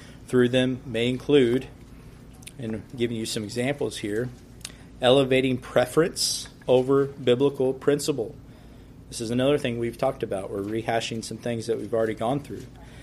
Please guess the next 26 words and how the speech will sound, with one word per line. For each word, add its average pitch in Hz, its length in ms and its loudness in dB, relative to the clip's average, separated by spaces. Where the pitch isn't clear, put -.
Elevating 147 600 8
preference 135 720 -2
over 127 340 6
bi-, 131 360 4
biblical 131 640 4
principle. 147 500 2
Some 160 280 4
parents 160 500 4
are 120 140 4
prone 139 420 4
to 117 240 -2
emphasize 143 720 2
rules 131 540 2
that 135 200 0
really 160 320 10
don't 160 260 10
reflect 156 640 6
the 131 140 2
Bible 156 340 8
at 156 80 8
all. 208 320 6
Instead, 156 460 4
rules 170 560 8
reflect 147 640 6
personal 160 420 4
preferences. 175 840 0